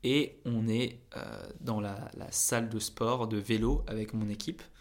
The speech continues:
On était six à ce moment-là, et en fait mon coach sportif de fitness, il veut qu'on fasse un mile en vélo le plus vite possible, et il fallait qu'on le fasse en dessous de une minute, d'accord ? Et c'était la résistance maximum. On se retrouve à le faire, j'y arrive pas.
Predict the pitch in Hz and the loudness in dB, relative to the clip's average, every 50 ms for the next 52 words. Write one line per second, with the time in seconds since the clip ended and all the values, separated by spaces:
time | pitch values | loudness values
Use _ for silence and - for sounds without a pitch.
0 | - - - - - - - - 113 113 113 107 107 - 107 104 - - - - | -20 -20 -20 -20 -20 -16 -6 -4 -2 0 0 -2 -2 -2 -2 0 2 2 2 0
1 | 147 - - 110 - - 113 107 104 104 104 107 - - - - - 117 127 120 | 0 -2 -2 -4 -4 -2 -2 -2 -2 -2 -2 -4 -4 -6 -8 -6 -2 0 0 0
2 | 110 - 123 123 - - 110 107 101 101 101 104 104 - - - 127 123 123 - | 0 0 -2 -4 -2 -2 -4 -2 -2 -4 -4 -6 -8 -6 0 2 2 2 2 0
3 | - 101 101 98 - - 87 - - - 151 - - - - - - - 117 - | -2 -2 -2 -2 -4 -6 -6 -6 -4 -6 -6 -6 -6 -8 -10 -10 -10 -10 -12 -6
4 | - 120 - - - - - - - - 110 107 107 110 120 135 135 127 - - | -6 -4 -2 -2 -4 -6 -10 -14 -10 -8 -6 -4 0 0 0 2 0 0 -4 -4
5 | - - 113 107 - 110 110 110 - - - - 117 113 110 107 113 127 131 - | -6 -8 -8 -4 -2 0 0 0 0 -4 -2 -2 -2 0 0 0 0 0 0 0
6 | 120 113 107 110 107 104 107 113 135 - - - 113 110 - 117 107 113 110 - | 0 2 4 4 4 4 4 2 2 0 -2 -6 -6 -4 -2 -4 -4 -4 -4 0
7 | 117 104 - - 98 92 - - - 127 110 107 107 - 107 110 123 117 - 110 | 0 0 0 0 -2 -6 -8 -10 -2 -2 -2 -2 2 2 4 4 4 2 2 2
8 | 107 107 - - 107 123 - - - - - 127 123 120 123 - - 123 117 110 | 0 0 2 0 0 2 2 0 0 0 0 0 2 2 0 0 2 2 2 2
9 | 110 - - 151 139 135 131 123 113 104 98 - - - _ - _ - 110 107 | 0 0 -2 -2 0 2 2 2 2 0 0 -4 -10 -12 _ -16 _ -8 -6 -4
10 | - 113 110 113 - - - - - - - - _ - - 117 110 104 101 101 | -2 -2 -4 -4 -6 -12 -20 -20 -20 -20 -20 -20 _ -6 0 2 2 2 2 2
11 | 101 - 107 - 113 107 101 98 110 110 107 107 110 - - 117 110 110 - 107 | -2 -2 0 0 2 2 2 2 2 2 2 2 0 -2 -2 -2 -2 -2 -4 -6
12 | 104 - - - 107 107 113 131 143 135 - - - - - - 120 - - - | -8 -8 -6 -4 -4 -4 -2 -4 -6 -8 -10 -16 -20 -14 -6 -4 -4 -4 -4 -2
13 | - 117 107 101 - 117 - - - - 117 101 101 - - - - - | -2 0 0 0 0 -2 -2 0 2 2 2 2 0 -2 -6 -10 -12 -14